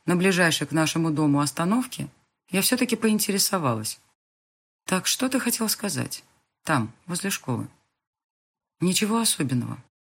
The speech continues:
с готовностью ответил мужчина. «Во-первых, я надеялся, что ты позволишь мне себя проводить. А во-вторых, что ты не станешь избегать меня после вчерашнего разговора.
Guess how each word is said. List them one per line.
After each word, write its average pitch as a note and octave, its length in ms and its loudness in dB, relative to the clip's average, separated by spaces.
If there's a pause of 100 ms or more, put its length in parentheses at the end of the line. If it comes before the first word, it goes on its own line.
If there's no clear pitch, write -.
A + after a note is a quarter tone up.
(340)
с B2+ 120 -4
готовностью C3+ 580 -2
ответил C3 320 -2
мужчина. A#2+ 480 -2 (560)
«Во-первых, A3 560 2 (300)
я E3+ 160 0
надеялся, F3 580 2
что - 180 -4
ты D#3 120 -4
позволишь F3+ 560 -2
мне F3+ 240 2
себя E3+ 280 -2
проводить. D#3+ 560 -8 (540)
А - 100 0
во-вторых, F3 540 0 (300)
что - 240 -2
ты D3+ 100 2
не D3+ 100 6
станешь E3 440 0
избегать C#3+ 500 -2
меня A2 240 0 (240)
после - 240 -6
вчерашнего F3 480 -2
разговора. E3 580 -6